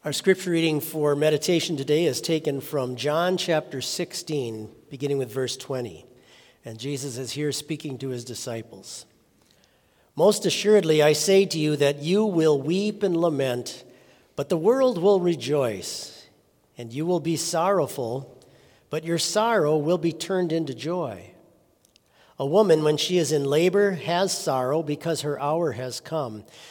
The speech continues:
But as soon as she has given birth to the child, she no longer remembers the anguish for joy that a human being has been born into the world. Therefore,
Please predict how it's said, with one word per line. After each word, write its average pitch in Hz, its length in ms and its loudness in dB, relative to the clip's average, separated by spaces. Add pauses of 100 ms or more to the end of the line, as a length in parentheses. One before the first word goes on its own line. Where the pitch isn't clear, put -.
(180)
But 123 100 -10
as 123 140 -8
soon 240 280 -2
as 165 120 2
she 196 140 -2
has 135 180 0
given 160 320 0
birth 175 280 2
to 170 100 -4
the 135 100 -4
child, 185 500 0
she 170 160 -4
no 196 220 0
longer 185 520 0
remembers 147 640 -2
the 135 200 -6
anguish 156 540 -6 (140)
for 180 180 -6
joy 156 600 -2
that 139 160 -4
a 135 40 -4
human 202 520 -4
being 143 400 -4
has 127 200 -6
been 131 220 -6
born 147 420 -4
into 143 280 -10
the 147 80 -10
world. 143 560 -8 (1200)
Therefore, 165 680 0